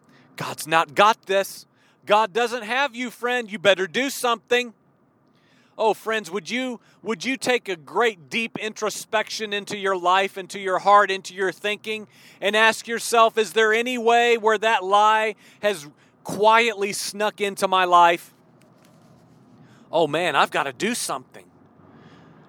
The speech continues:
God's not handling this. God's not doing what he was supposed to do in this area of my life. This isn't looking like, even like he told me."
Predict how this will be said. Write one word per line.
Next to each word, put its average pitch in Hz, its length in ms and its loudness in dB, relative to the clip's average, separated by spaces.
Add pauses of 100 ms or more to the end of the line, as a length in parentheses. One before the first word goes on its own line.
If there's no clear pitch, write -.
(160)
God's 165 300 2
not 160 200 0
handling 262 640 -2
this. 170 460 -4 (1040)
God's 254 300 4
not 226 320 2
doing 320 460 0
what 262 240 -2 (360)
he 247 180 -4
was 214 160 2
supposed 208 500 -4
to 185 80 -8
do 170 380 -8 (180)
in 208 240 -6
this 180 240 -4
area 180 380 -2
of 143 240 -2
my 143 180 -2
life. 131 520 -2 (420)
This 156 220 0
isn't 175 240 0
looking 202 380 0
like, 175 400 -2
even 175 320 -12
like 131 240 -12
he - 160 -18
told 160 340 -4
me." 147 280 -14